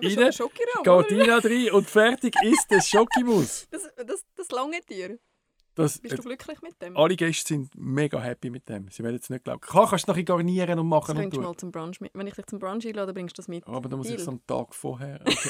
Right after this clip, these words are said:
Speaker 2: okay, ja, gut.
Speaker 1: <laughs>
Speaker 2: Sagst du es einfach früh
Speaker 1: Ist
Speaker 2: genug.
Speaker 1: gut. Äh, mit Schoki kann man sowieso, also Schoki
Speaker 2: Ja,
Speaker 1: kann man ja,
Speaker 2: Schoki
Speaker 1: was
Speaker 2: ist
Speaker 1: weiß ich
Speaker 2: auch
Speaker 1: was,
Speaker 2: nice, ja.
Speaker 1: alles machen.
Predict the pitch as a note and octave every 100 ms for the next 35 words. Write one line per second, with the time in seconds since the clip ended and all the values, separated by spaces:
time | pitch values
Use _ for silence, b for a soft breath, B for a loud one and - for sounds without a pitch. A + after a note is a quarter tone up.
0 | C#3 B2 G#2+ - - - D4 - - -
1 | - - - D3+ D#3+ D3+ D3 C#3+ A#3 C#3+
2 | - - - C4+ D#4+ E4 - A4 B B
3 | B C#4+ D4+ D4 G3+ G#3+ A#3 A#3 C4+ A3+
4 | G3+ F#3 F#3 G3 G3 F3 E3 D#3+ - E3+
5 | D3+ - D3+ - - A2+ - E3+ E3+ E3+
6 | A3+ G3 G3 A#3 - G3 A3+ G3+ F#3 -
7 | A3+